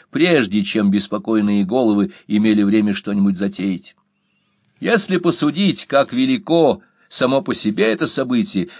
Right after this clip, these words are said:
и как значительно народонаселение столицы, то нечего удивляться, что нашлось несколько недовольных, надобно удивляться одному, что не оказалось их более.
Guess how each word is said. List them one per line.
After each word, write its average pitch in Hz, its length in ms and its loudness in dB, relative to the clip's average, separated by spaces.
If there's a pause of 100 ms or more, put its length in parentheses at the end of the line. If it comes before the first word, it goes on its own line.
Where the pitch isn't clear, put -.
и 104 100 2
как 143 200 2
значительно 127 540 -2
народонаселение 120 920 0
столицы, 139 600 -6 (220)
то 95 200 0
нечего 202 540 0
удивляться, 165 600 0
что - 280 -6
нашлось 131 680 0
несколько 180 460 -2
недовольных, 147 680 -2 (220)
надобно 165 640 2
удивляться 143 600 0
одному, 117 480 -2
что - 240 -6
не 92 120 0
оказалось 98 580 0
их 101 120 -6
более. 90 420 -2